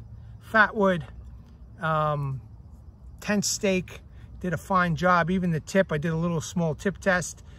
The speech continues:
No problem. It made a nice little divot, as you could see right over here. Uh, quartered, cut, baton right through to make these little pieces right here. Let's say if you have a,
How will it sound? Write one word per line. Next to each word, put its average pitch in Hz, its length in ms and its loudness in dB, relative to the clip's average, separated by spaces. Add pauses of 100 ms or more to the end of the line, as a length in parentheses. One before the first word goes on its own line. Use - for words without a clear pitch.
(240)
No 160 160 0
problem. 180 480 4
It 147 40 2
made 151 240 0
a 151 60 -2
nice 165 280 0
little 143 140 -4
divot, 170 340 0
as 143 160 0
you 151 80 -2
could 143 160 -4
see 156 320 -2
right 147 240 4
over 135 200 0
here. 156 560 2 (1300)
Uh, 165 460 2
quartered, 202 640 6
cut, 202 420 6 (320)
baton 190 440 0
right 180 180 4
through 190 180 2
to 180 60 2
make 180 180 2
these 170 180 0
little 175 160 0
pieces 190 420 -4
right 170 140 2
here. 180 160 4
Let's 170 180 -4
say 180 140 -4
if 147 100 -8
you 160 60 -2
have 165 200 0
a, 151 300 0